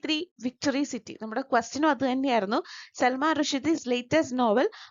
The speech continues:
published in the year two thousand twenty-three. അപ്പൊ മറ്റു വർക്ക്സും നോക്കുക. ഈ നമ്മൾ ഓരോ particular periods of literature എടുത്ത് പഠിക്കുമ്പോഴും ഓരോ particular branch എടുത്ത് പഠിക്കുമ്പോഴും you have to handpick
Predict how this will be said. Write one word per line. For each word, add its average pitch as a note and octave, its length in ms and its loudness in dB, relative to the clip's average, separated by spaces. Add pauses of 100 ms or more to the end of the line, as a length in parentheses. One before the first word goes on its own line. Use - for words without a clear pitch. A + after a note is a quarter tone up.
(140)
published C4+ 460 -2
in C#4+ 100 -4
the B3 140 -4
year D4+ 120 2 (100)
two C4 140 -8
thousand G#3+ 380 0 (380)
twenty-three. A3+ 1000 -2 (640)
അപ്പൊ - 220 -8
മറ്റു B3+ 320 -2
വർക്ക്സും C4+ 400 -2 (1200)
നോക്കുക. B3+ 380 0 (580)
ഈ - 20 0 (160)
നമ്മൾ C4+ 180 4 (260)
ഓരോ E4 260 6 (380)
particular D4 380 0 (420)
periods C#4+ 380 0
of C4+ 140 0
literature C4 440 -2
എടുത്ത് A#3+ 240 -4
പഠിക്കുമ്പോഴും A#3 540 -2 (480)
ഓരോ C#4 180 2
particular D4+ 280 0 (120)
branch B3+ 400 0
എടുത്ത് C#4+ 220 2
പഠിക്കുമ്പോഴും A#3 600 -4
you A#3+ 140 -4
have - 120 -4 (100)
to D4 60 -2 (540)
handpick B3 460 -4